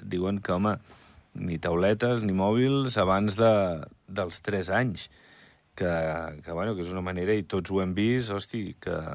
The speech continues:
quan va algú a dinar amb el cotxet i el nen li deixes el mòbil i deixa tranquils a l'hora de dinar els pares, però,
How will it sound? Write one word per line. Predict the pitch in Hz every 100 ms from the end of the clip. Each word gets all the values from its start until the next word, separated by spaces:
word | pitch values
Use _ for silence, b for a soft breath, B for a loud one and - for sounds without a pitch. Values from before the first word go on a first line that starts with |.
| - -
quan | 85 85 85
va | 90
algú | 90 92 95
a | 92
dinar | 92 101 101 87 87 71 87
amb | 87
el | 90
cotxet | 92 82 107 101 95 90
i | 90
el | 90
nen | 104 98 87 B B -
li | 95
deixes | 95 98
el | 98 95
mòbil | 104 123 139 110
i |
deixa | 98 - 104
tranquils | 95 90 82 98 98 95
a | 92
l'hora | 92 92
de | 90
dinar | 90 87 87
els | -
pares, | 120 110 82 -
però, | 87